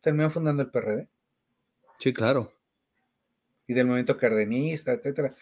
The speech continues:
Speaker 1: Todos los que tenían esa ideología. Ahora, el que metió esas ideas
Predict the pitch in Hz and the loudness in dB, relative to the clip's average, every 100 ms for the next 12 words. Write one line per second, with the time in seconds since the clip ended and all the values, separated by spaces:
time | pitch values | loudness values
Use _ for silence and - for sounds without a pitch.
0 | - - - 202 214 185 151 151 165 175 | -20 2 10 12 12 10 4 4 4 2
1 | 175 165 147 117 - 131 208 - _ _ | 2 4 4 2 -2 -4 -2 -4 _ _
2 | _ - - 147 160 151 156 147 147 156 | _ -20 6 10 10 10 6 6 4 8
3 | 190 214 214 208 175 139 135 170 254 - | 12 12 10 4 4 6 8 8 6 -4
4 | - | -14